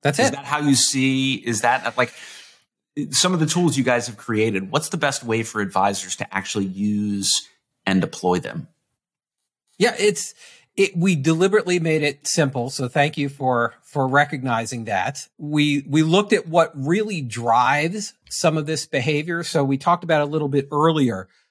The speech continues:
Speaker 1: the fact that people with more assets actually tend to decrease their real spending faster. So they start at a higher dollar amount simply because they have more dollars. But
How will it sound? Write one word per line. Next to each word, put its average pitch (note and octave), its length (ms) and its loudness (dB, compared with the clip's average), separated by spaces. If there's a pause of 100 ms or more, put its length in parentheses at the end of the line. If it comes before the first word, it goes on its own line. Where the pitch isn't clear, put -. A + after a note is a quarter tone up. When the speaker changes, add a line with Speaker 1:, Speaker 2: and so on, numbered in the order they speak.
(100)
Speaker 1:
the C#3 120 -2
fact F#3+ 320 2
that D#3 140 -10
people F#3 300 -6
with C#3 220 -2
more C3 560 2
assets E3+ 720 -2 (400)
actually D#3+ 380 0
tend D#3+ 300 -4
to C#3 120 -6
decrease D#3 720 -4
their B2+ 260 0
real C3 280 0
spending C3+ 520 -4
faster. G#3 800 -2 (240)
So - 160 2
they E3 120 4
start D4 300 4
at D#3 60 0
a C#3 60 0
higher D#3+ 260 2
dollar F3+ 300 6
amount B2 300 -6
simply D3+ 180 -4
because B2+ 260 -2
they G#2 120 -6
have A3 440 0
more C3+ 240 -6
dollars. F#2 520 -4
But C#3 300 0